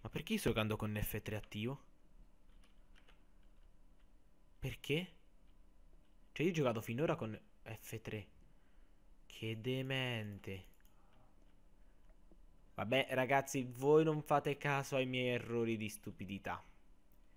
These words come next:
Almeno avete visto a quanti F P S riesco a registrare e per quale motivo sto sclerando. Ma va bene.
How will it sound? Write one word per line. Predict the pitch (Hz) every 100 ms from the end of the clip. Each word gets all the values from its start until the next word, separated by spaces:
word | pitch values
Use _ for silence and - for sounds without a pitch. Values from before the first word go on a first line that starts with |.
| - - - - - -
Almeno | 110 131
avete | 131 131 123
visto | 120 120
a | 120
quanti | 123 120 120
F | 120
P | 120 117
S | 110
riesco | 117 113 -
a |
registrare | 113 104 110 - 113 107
e | 104
per | 107 -
quale | 110 107
motivo | 107 107 107 98
sto | 101 -
sclerando. | 95 107 101 95 87 85 - - - - - - - - - - - - - - - - - -
Ma | 104 104 104 90 98 - - - - - - -
va | - 104
bene. | 98 107 110 117